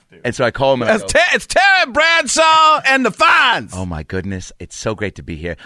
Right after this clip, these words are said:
Speaker 1: I've traveled all around the world. I know Ron Howard's kids." So, uh, but so he
Speaker 2: Just shut up. <laughs> Do you really live above that
Speaker 1: You will not be
Speaker 2: garage?
Speaker 1: invited to my Sabbath dinner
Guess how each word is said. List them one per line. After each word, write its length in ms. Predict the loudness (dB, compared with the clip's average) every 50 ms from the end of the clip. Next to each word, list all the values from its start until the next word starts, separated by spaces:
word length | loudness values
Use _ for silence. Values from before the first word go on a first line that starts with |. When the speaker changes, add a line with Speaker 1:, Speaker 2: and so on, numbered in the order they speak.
| -12 -8
Speaker 1:
I've 140 | -8 -8 -8
traveled 380 | -10 -14 -12 -12 -12 -14 -18 _
all 220 | -16 -14 -12 -12 -12
around 180 | -12 -12 -12 -14
the 60 | -16
world. 320 | -18 -18 -20 -20 -20 -20 -20 _ _ _ _ -20 -20 _ -8
I 200 | -6 -4 -4 -4
know 200 | -4 -6 -6 -6
Ron 260 | -6 -8 -8 -10 -10
Howard's 460 | -12 -14 -14 -12 -12 -14 -16 -18 -20
kids." 480 | -20 -20 -20 -20 -20 -20 -20 -20 -20 -20 -20 -20 -20 -20 _
So, 240 | -10 -4 -2 -2 -2
uh, 240 | -2 -2 -4 -4 -4
but 160 | -4 -6 -8
so 160 | -6 -4 -4 -4
he 60 | -2
Speaker 2:
Just 360 | -2 0 0 2 0 0 -2 -4
shut 440 | -4 -4 -6 -6 -6 -6 -6 -4 -2
up. 360 | -2 -2 0 0 -2 -2 -6 -10 -16 -18 -18 -20 -20 -20 -20 -20 -20 -20
<laughs> 480 | -20 -20 -20 -20 -20 _ _ -20 -14 -6
Do 80 | -2 -2
you 60 | -2
really 320 | 0 -2 -2 -2 -2 -2
live 520 | -2 0 2 2 4 4 2 2 0 -4 -6 -6
above 380 | -6 -4 0 0 0 2 2
that 140 | 0 -2 0
Speaker 1:
You 80 | 0 0
will 100 | 0 2
not 320 | 2 2 2 0 0 -2
be 80 | -4 -4
Speaker 2:
garage? 100 | -4 -4
Speaker 1:
invited 380 | -4 -6 -8 -8 -8 -8 -10
to 100 | -10 -10
my 120 | -10 -10 -10
Sabbath 580 | -12 -14 -14 -14 -14 -14 -14 -14 -18 _ _
dinner 320 | -12 -12 -12 -10 -12 -14